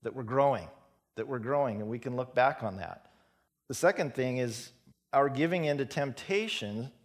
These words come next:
becomes less frequent. It's a sign of growth. But we need to have these things to measure things that are going on in our life.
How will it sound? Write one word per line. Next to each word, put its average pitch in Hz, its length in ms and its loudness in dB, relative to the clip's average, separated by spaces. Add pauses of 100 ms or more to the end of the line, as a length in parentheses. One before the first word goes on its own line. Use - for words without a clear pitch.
(240)
becomes 135 400 -4
less 147 300 2
frequent. - 600 -6 (720)
It's - 80 -14
a 113 60 -10
sign 107 280 -6
of 127 100 -6
growth. 165 540 -4 (480)
But 139 120 0
we 147 140 -2
need 190 280 0
to 180 100 0
have 170 420 2
these 120 220 0
things 123 440 -6
to 127 120 -8
measure 120 640 -4 (520)
things 123 200 -4
that 120 120 -2
are 120 40 -2
going 127 300 4
on 127 80 2
in 127 60 2
our 131 180 6
life. 156 280 2